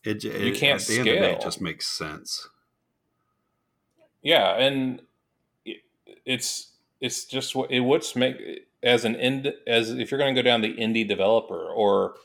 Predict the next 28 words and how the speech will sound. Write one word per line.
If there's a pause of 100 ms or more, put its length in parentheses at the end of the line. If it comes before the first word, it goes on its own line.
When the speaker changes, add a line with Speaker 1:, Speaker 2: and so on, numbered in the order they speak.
(400)
Speaker 2:
the
C
T
O
of
a
small
business (640)
with
a
small
team
and
a
limited
budget, (260)
the
constraints
factor. (800)
I
feel
like
these
host-,
these (160)
managed (180)
hosting
providers